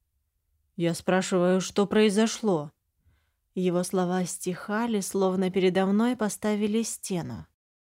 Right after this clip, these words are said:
Тёмно-синий цвет становился ещё темнее, зрачок вытягивался,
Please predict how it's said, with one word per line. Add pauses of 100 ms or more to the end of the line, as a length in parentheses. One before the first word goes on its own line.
(280)
Тёмно-синий
цвет
становился
ещё
темнее, (360)
зрачок
вытягивался,